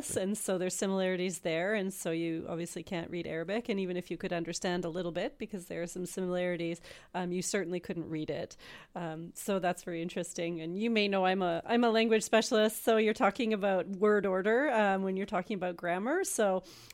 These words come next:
Speaker 2: um, English is a subject-verb-object language, and it sounds like Turkish is a subject-object-verb language, um, similar to Japanese.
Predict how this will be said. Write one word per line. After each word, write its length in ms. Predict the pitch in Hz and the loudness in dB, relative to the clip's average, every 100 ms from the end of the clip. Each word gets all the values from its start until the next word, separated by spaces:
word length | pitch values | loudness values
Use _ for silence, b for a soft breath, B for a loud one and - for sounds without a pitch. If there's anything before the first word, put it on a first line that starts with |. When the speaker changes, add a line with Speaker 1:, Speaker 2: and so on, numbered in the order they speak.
| - | -4
Speaker 2:
um, 360 | 196 180 175 175 | 0 0 0 -2
English 380 | 208 208 208 220 | 0 2 2 0
is 140 | 190 | 0
a 120 | 190 | -2
subject-verb-object 1400 | 180 - 196 175 180 175 180 185 175 - 160 160 156 170 180 | 0 2 2 2 0 0 -2 2 0 0 -2 -2 -2 -4 -2
language, 560 | 180 202 320 302 - - | 0 2 2 2 0 -2
and 300 | 180 180 180 | -2 -2 -4
it 100 | - | -4
sounds 200 | 180 175 | -6 -4
like 160 | 170 | -6
Turkish 440 | 202 175 185 180 196 | -6 -6 -6 -6 -6
is 140 | 170 | -4
a 140 | 180 | -4
subject-object-verb 1300 | 175 180 170 170 - 175 160 - - - 170 160 160 | -2 -4 -4 -6 -4 -6 -4 -8 -14 -8 -6 -6 -8
language, 560 | 160 165 170 254 359 - B B B | -6 -4 -2 -4 -4 -10 B B B
um, 300 | 170 170 175 | -8 -6 -6
similar 420 | - 175 165 165 | -6 -4 -4 -4
to 200 | 160 - | -6 -8
Japanese. 640 | 160 156 - 170 196 359 | -4 -4 -2 -2 0 -2